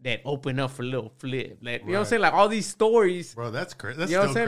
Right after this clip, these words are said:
Speaker 2: crazy
Speaker 1: Yeah,
Speaker 2: to
Speaker 1: you know what I'm
Speaker 2: me,
Speaker 1: saying?
Speaker 2: bro.
Speaker 1: Like, they don't, they don't know none of this shit. So, like, when we give insight to that shit, they're like, "That's fucking dope." You know what I'm saying?
Speaker 2: Yeah.
Speaker 1: Because it's like,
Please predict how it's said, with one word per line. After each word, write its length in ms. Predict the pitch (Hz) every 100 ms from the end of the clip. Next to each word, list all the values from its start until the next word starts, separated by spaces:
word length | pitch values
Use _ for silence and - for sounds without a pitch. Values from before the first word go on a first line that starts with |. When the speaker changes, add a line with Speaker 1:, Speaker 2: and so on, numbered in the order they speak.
| -
Speaker 2:
crazy 80 | 202
Speaker 1:
Yeah, 60 |
Speaker 2:
to 60 | 220
Speaker 1:
you 60 | 202
know 40 |
what 0 |
I'm 40 | 208
Speaker 2:
me, 60 |
Speaker 1:
saying? 120 | 226
Speaker 2:
bro. 80 | 196
Speaker 1:
Like, 100 | 147
they 120 | 165
don't, 360 | 190 208 165 135
they 100 | 170
don't 260 | 202 165 156
know 160 | 202
none 180 | 240 214
of 60 | 180
this 180 | 156
shit. 200 | - 156
So, 120 | 131 139
like, 280 | 123 120
when 440 | 127 139 131 120 117
we 120 | 135
give 300 | 143 180 160
insight 460 | 147 165 - 196 196
to 60 | -
that 160 | 208 196
shit, 280 | - 220 -
they're 160 | 135
like, 240 | 120 95 - _ _ _ _ _ _
"That's 280 | 135 143 -
fucking 720 | - - 113 127 101 95 95 _ _
dope." 320 | 117 120 - _
You 80 | 107
know 60 |
what 40 | 117
I'm 60 |
saying? 180 | 120 135
Speaker 2:
Yeah. 60 | 92
Speaker 1:
Because 280 | 85 127 110
it's 140 | 104
like, 220 | 101 -